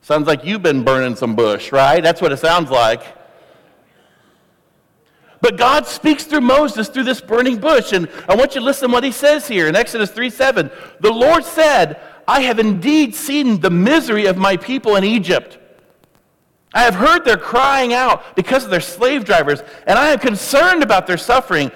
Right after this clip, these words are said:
So I have come down to rescue them from the hand of the Egyptians.'"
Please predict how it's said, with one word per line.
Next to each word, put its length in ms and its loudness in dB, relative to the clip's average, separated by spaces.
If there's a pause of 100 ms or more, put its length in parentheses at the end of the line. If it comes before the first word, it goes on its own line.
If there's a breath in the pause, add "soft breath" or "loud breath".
(140 loud breath)
So 160 0
I 220 2
have 180 2
come 360 2
down 280 2
to 160 2
rescue 440 0
them 440 2 (600 soft breath)
from 220 2
the 120 0
hand 460 2
of 420 2
the 400 0
Egyptians.'" 880 -4